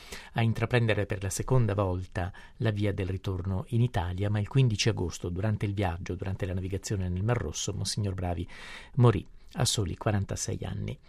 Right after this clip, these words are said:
Nel milleottocentosessantadue il corpo di Monsignor Bravi venne riportato in Sri Lanka su un vapore inglese e, eh, venne tumulato, il suo corpo venne tumulato nella chiesa di San Filippo Neri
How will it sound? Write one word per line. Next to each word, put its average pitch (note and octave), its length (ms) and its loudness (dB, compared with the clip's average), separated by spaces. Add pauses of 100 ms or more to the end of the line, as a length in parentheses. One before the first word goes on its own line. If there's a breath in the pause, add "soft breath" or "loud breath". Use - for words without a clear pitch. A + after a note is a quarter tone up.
(400 loud breath)
Nel A#2 380 6
milleottocentosessantadue B2 1500 4
il G2+ 100 2
corpo G#2 500 2
di F2+ 100 -4
Monsignor A2+ 420 2
Bravi C#3+ 320 6
venne G#2+ 240 4
riportato G2 840 0
in F#2+ 360 -2
Sri A2+ 240 0
Lanka F#2 540 2
su - 180 -4
un F2 180 -4
vapore F#2 340 -4
inglese A2 560 2 (540 loud breath)
e, A#2+ 300 4
eh, G2+ 300 0
venne G#2+ 260 2
tumulato, B2 520 2
il G#2 60 -2
suo - 120 -4
corpo G2+ 260 -2
venne G2 240 0
tumulato G2+ 520 0
nella G#2+ 200 2
chiesa G2 320 0
di F2+ 100 -2
San A#2 240 2
Filippo G2 400 -4
Neri F2+ 360 0